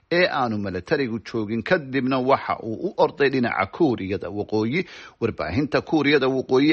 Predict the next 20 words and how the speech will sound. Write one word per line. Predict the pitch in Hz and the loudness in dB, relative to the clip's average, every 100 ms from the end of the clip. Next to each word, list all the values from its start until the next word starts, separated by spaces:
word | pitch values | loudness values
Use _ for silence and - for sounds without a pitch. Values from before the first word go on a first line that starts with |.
| 113 | 2
ayaa | 104 95 82 | 2 0 0
waagaasi | 95 139 151 143 131 151 | 4 4 4 -2 -2 -2
baahisay | 127 131 120 113 147 | 2 2 2 -2 -2
inuu | 139 117 104 95 | -2 -2 -2 -2
askarigani | 101 - 151 135 110 104 | -2 0 0 2 -2 -2
ka | - | -2
soo | - 117 104 | 0 0 2
baxsaday | 85 - 110 131 147 | 0 -4 0 0 0
ciidamada | 85 80 98 120 101 92 | -4 -4 0 0 0 -4
Maraykanka | 104 101 160 175 160 196 - - - - | -2 0 0 0 2 0 0 -10 -20 -4
sababa | - 196 151 123 | 0 2 2 2
la | 113 - | 0 -2
xidhiidha | 92 87 92 113 | -6 -4 -2 -4
si | - 139 | -4 -6
xun | - 190 196 - | 0 0 0 -2
oo | 107 92 | -2 -2
loola | 87 87 139 143 | -4 0 0 2
dhaqmay | 127 180 208 185 160 | 0 0 -2 -2 -4
iyo | 120 92 90 82 - | -2 -2 -2 -4 -6
cunsuriyad. | 101 98 - - 90 85 98 | -4 -4 -6 -8 -6 0 0